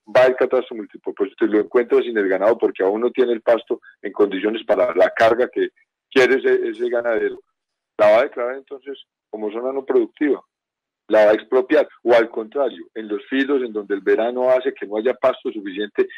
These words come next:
y tienen los ganaderos que trasladar su ganado a tierras bajas, cuando vaya el catastro multipropósito lo va a declarar como no productivo esos filos.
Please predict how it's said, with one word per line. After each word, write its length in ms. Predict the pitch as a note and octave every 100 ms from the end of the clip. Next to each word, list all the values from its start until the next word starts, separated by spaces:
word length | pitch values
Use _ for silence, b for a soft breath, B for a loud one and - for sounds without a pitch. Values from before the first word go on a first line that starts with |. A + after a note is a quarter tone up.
| B
y 120 | -
tienen 300 | - A#2 B2+
los 100 | A#2
ganaderos 400 | G#2+ G2 G2 A2 -
que 80 | B2+
trasladar 500 | B2 A2+ F#2+ G2 G2 _ _ _ _
su 120 | - A#2
ganado 420 | G#2 G#2+ A2+ B2
a 80 | B2
tierras 360 | B2+ A#2+ A#2
bajas, 340 | A2+ A#2+ B2 A#2
cuando 300 | - G2 F#2+
vaya 280 | G2 A#2 C3
el 60 | B2+
catastro 420 | G#2+ A2+ A2 B2+
multipropósito 720 | A2+ - - G2+ A2+ A2 -
lo 180 | A2 G#2
va 100 | G#2
a 60 | A#2+
declarar 440 | B2+ A2 G2+ A2
como 220 | A2+ A#2+
no 100 | G#2+
productivo 460 | G#2 B2 G#2+ - A#2+
esos 180 | B2+ C3
filos. 280 | D3+ B2